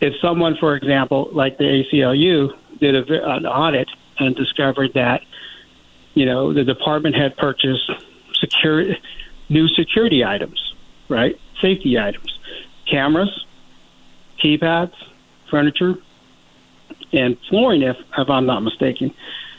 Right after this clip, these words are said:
A-, and, and the rationale was that these will reduce the, the spread of covid. Well, I, I, you know, I, I fundamentally disagreed with that because if you look at pri-,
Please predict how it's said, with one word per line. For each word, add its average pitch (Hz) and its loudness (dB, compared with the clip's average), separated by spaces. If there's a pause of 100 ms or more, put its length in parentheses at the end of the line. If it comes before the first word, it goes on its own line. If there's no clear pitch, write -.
(1400)
A-, - 0
and, 165 2
and 165 2
the 160 2
rationale 190 2
was 151 2
that 151 2
these 180 2
will 170 4
reduce 151 2
the, 160 0
the 143 0
spread 147 0
of 147 -2
covid. 202 -2
Well, 139 -2
I, 139 0
I, - -2 (840)
you 139 2
know, 123 0
I, 143 -2
I 147 0
fundamentally 151 0
disagreed 165 0
with 143 0
that 107 -4
because 123 0 (1200)
if 147 2
you 160 2
look 214 0
at 254 -2 (220)
pri-, - -2